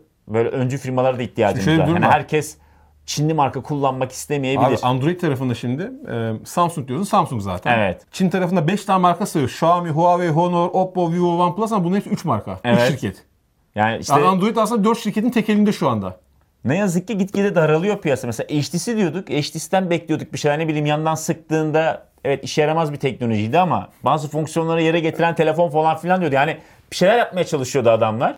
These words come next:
Speaker 1: Sony'den de bekliyoruz. Mesela şimdi elli iki megapiksellik bir kamerayı derinlik algılayıcı başka bir sensörle birleştirip ortaya koyarsan sen bu fark yaratabilir. Adamların çok konuşulmadı mesela. Adamların slow motion'u Full H D'ydi.
Speaker 2: Evet.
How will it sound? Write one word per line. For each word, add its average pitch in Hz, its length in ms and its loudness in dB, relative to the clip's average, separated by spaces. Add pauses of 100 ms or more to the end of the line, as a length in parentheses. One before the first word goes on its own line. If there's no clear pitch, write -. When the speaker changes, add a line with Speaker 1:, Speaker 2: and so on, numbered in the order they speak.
Speaker 1:
Sony'den 147 480 0
de 247 100 -2
bekliyoruz. 135 340 -2
Mesela 127 220 0
şimdi 143 180 -6
elli 151 180 -2
iki 175 120 -6
megapiksellik 185 720 -2
bir - 40 -16
kamerayı 170 580 0
derinlik 139 280 -2
algılayıcı 165 460 0
başka 147 280 0
bir 156 40 -8
sensörle 156 540 -2
birleştirip 147 500 -2
ortaya 143 320 0
koyarsan 175 500 0
sen 185 280 -2 (280)
bu 123 60 -14
fark 165 260 -2
yaratabilir. 185 580 -2 (220)
Adamların 175 440 0
çok 220 240 -4
konuşulmadı 214 540 0
mesela. 131 520 -2 (420)
Adamların 180 400 0
slow 202 360 0
motion'u 214 340 2
Full 277 160 0
H 214 260 0
D'ydi. 92 320 -2 (180)
Speaker 2:
Evet. 92 160 -8